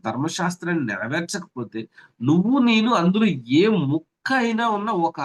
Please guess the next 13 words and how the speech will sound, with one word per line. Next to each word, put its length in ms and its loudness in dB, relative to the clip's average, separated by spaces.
అక్షరమైన 640 -4
ఉన్నా, 140 -4
మనం 140 -6
జీవితాంతకాలం 1200 -4
కా-, 240 0
కాదు 280 2
కానీ 180 0
in 80 -6
case 280 -2
మనము, 260 0
ఆ, 20 -4
చాలా 300 0
మంది 260 -2